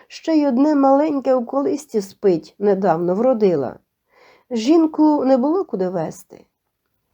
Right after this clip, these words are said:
Коли весільний віз з молодими рушив на хутір,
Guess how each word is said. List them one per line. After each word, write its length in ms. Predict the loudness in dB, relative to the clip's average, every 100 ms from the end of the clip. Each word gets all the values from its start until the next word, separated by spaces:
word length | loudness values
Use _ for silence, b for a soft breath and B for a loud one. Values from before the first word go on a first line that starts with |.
| _
Коли 240 | 0 4 4
весільний 720 | 4 0 -4 -4 0 0 0
віз 340 | -2 -4 -6
з 40 | -2
молодими 580 | 2 2 2 0 0 0
рушив 380 | -2 -6 -4
на 180 | -2 -2
хутір, 560 | -4 -4 -2 2 0